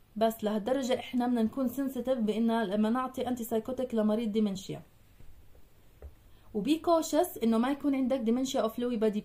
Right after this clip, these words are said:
patient، عشان هدول ال patients قلنا بيكون عندهم، آه، psychosis، بس بيكونوا very sensitive to antipsychotics.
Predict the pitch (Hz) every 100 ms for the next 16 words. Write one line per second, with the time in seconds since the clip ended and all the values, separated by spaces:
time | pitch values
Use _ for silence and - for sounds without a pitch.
0 | 220 220 294 285 214 240 240 220 247 247
1 | 233 220 247 247 277 269 214 233 240 220
2 | 214 - 247 240 226 254 294 - - -
3 | - - 214 214 208 208 214 214 269 269
4 | 285 240 208 220 220 247 240 247 240 247
5 | 226 220 220 208 208 - 170 151 147 165
6 | -